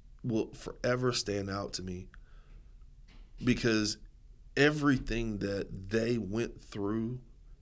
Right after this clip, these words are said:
to get to that point, to be able to get up and speak the way that they did is why,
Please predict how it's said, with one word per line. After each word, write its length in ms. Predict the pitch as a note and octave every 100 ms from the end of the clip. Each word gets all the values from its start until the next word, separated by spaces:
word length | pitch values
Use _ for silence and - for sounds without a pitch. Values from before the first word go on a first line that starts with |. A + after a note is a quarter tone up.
| -
to 100 | C3+
get 240 | G#2 -
to 120 | -
that 240 | F#2+ G2 -
point, 360 | F#2+ G#2+ C3 C3+ - - - - - - - - - - - - - - - - - - - - - - - - -
to 320 | - B2 A2
be 340 | - A2+ A2+ A#2
able 340 | A#2+ C#3+ C3
to 520 | - A#2+ G#2+ G2+ E2+ - - - - - - - - - - -
get 200 | G2 A#2+
up 200 | A#2 -
and 140 | G2+
speak 560 | F#2 - - A2+ B2+ - -
the 100 | G2+
way 200 | F#2+ G#2
that 180 | - -
they 100 | F#2+
did 400 | - F#2+ G2+ B2 - - - - - - - - - - - - - - - - - - - - - - - - -
is 340 | A#2 A2+ F#2+ -
why, 480 | F#2+ G2 G#2 G2+